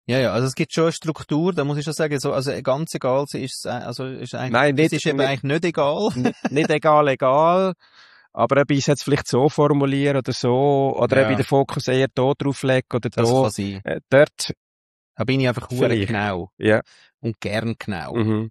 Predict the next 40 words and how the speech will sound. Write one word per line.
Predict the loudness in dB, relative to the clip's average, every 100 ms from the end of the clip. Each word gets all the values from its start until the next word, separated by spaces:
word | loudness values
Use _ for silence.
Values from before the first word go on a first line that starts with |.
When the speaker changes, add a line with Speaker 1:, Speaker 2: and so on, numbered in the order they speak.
| -6
Speaker 1:
Weil | -2 -2
ich |
Sprache | -4 -8 -8 -8
halt | -10
mag. | -10 -14 -14
Speaker 2:
Mhm. | -6 -2 -2 -4
Speaker 1:
Und | -6 -4
die | -2
Struktur | -2 -4 -2 0 2
eben, | 0 -2
dass | -2
man | -2 -2
mit | -2
breiteren | -2 -2 -2 -2 -4 -2
Fragen | -2 0 0 0
anfängt | 0 0 0 0 -2
und | -6
sie | -4
wird | -4 -2
eigentlich | -2 -2
immer | -4 -2
ein |
bisschen | 0 0 0
enger, | -2 -4
bis | -4
am | -4
Schluss | -4 -4 -4 -4
quasi | -2 0 0 -2
so | 0 0
eben | 0
das | -2 -4
Erfolgsgeheimnis | -2 -2 -4 -6 -4 -4 -2 0 2
Speaker 2:
Mhm. | 4
Speaker 1:
oder | 2
so | 0
ist, | -2 -4 -10 -20 -20 -20 _ -12
das | -8 -4
hat | -4 -2
irgendwie | -2 -2 0 2 2 0
sich | -2